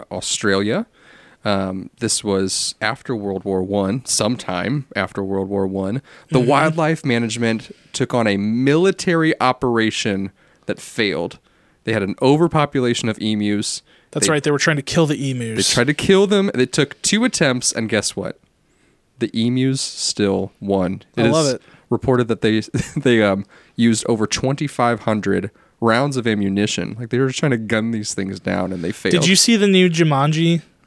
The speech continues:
Speaker 2: movie?
Speaker 1: I saw the first one, but
Speaker 2: No,
Speaker 1: not
Speaker 2: the
Speaker 1: the
Speaker 2: new
Speaker 1: next
Speaker 2: one, the
Speaker 1: level.
Speaker 2: next level?
Speaker 1: No.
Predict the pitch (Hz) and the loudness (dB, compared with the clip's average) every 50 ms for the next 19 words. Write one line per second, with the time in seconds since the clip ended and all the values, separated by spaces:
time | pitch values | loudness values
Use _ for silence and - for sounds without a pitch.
0 | _ - 170 175 175 175 185 185 175 - _ _ _ _ _ _ _ _ _ _ | _ -4 0 0 2 2 2 0 0 -4 _ _ _ _ _ _ _ _ _ _
1 | _ _ - - 110 104 - - 135 131 123 117 - - - - - - - 170 | _ _ -6 -4 -2 -2 2 2 2 2 0 -4 -10 -10 -14 -14 -14 -6 0 2
2 | 170 180 190 - - - - - 127 110 107 104 104 101 170 170 165 165 160 - | 4 4 4 2 0 -4 -2 -2 0 2 2 2 2 2 2 2 2 2 2 2
3 | 110 - - 151 - - - - - - - 117 110 101 95 - 139 - - - | 0 0 2 2 2 2 2 2 0 -2 -2 -2 0 0 0 0 0 0 2 2
4 | 135 147 139 139 135 135 147 156 113 110 113 110 107 98 95 - - - | 2 0 0 -2 0 0 0 0 0 0 0 0 0 -2 -2 -4 -6 -10